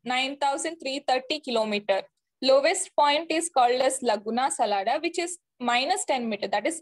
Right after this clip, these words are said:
uh, down, okay? Largest lake is Lake Chapala and highest point is Pico de Orizaba volcano. Uh, Mexico has a act-, few active volcanoes also. One is very, very famous actually. And continent is North America.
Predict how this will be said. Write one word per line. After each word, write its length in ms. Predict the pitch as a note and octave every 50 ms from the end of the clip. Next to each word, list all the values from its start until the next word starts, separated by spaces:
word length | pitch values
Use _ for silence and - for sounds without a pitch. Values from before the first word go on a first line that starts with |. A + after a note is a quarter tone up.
| -
uh, 240 | - A#3+ A#3 A#3 A3+
down, 500 | G#3+ G#3 A#3 A3+ A3 A#3 A#3 G#3 G3 - _ - -
okay? 240 | A#3 _ - D4+ F#4+ A4 - _ _ _ _ _ _ _ _ _ _ -
Largest 640 | B3+ B3 A#3 A#3 A#3 A#3+ A#3 D#4 D#4+ G4 - -
lake 300 | D4 C4 B3 A#3+ A#3+ A#3+ -
is 220 | D#4+ F#4+ G4 - C#4+
Lake 260 | A#3+ A3+ A3+ A3 -
Chapala 640 | - B3 A3 G#3+ - G#3+ G#3 G3+ G3 G#3 A#3 D#4+ F4
and 180 | C#4+ C4+ C4 C4+ - -
highest 380 | B3+ C#4 E4+ G4 - - -
point 240 | - B3 A#3+ B3 B3
is 140 | C#4+ D#4+ - - - - -
Pico 440 | C#4+ C4+ - - - D#4 D#4 D#4 C#4
de 260 | C#4+ E4 E4+ E4 -
Orizaba 1040 | - - A#3 A3+ G#3+ A#3+ A#3+ B3+ A#3+ A3+ B3 A#3 A3 G#3 G3 F#3 G3 G#3 A3+ B3 A#3
volcano. 640 | G#3+ G3+ G3 G3+ G3+ - G3+ F#3 F#3 - - - _ _ _ _ _ _ -
Uh, 160 | - C#4+ D4
Mexico 420 | C#4+ C#4 C4+ C#4 - F4+ F4+ G4 A4 G#4
has 240 | F4 F4 D#4 D#4+
a 80 | E4+ D#4
act-, 240 | B3+ - - _ _ -
few 180 | - D#4+ E4+ -
active 460 | - - - - - - - C#4+ D4+
volcanoes 540 | B3 G#3+ G#3+ - - B3 A#3+ B3+ C#4 - -
also. 420 | G#3+ E3 G#3 A3 - - C4+ F#4+
One 200 | D#4+ A#3+ A3+ A#3
is 140 | A#3+ - - G#3+
very, 280 | G#3+ G#3 A3 C4 D#4
very 300 | E4 C#4+ B3 B3 C#4 D4 -
famous 340 | A#3+ G3+ G3+ G3+ G3+ A#3 - -
actually. 400 | - - - - G3 G#3 B3 E4+ - _ _ _ _ _ _ _ _ _
And 200 | - B3+ C4 C4
continent 600 | - A#3+ A3+ A3+ A#3 A3+ D4 D4+ D#4+ E4+ F#4+ F#4+
is 260 | - F#4+ D4 E4 - B3+
North 220 | A#3+ G#3 A3 A3 -
America. 540 | G#3+ G3 F#3+ F#3+ - - - - G3 -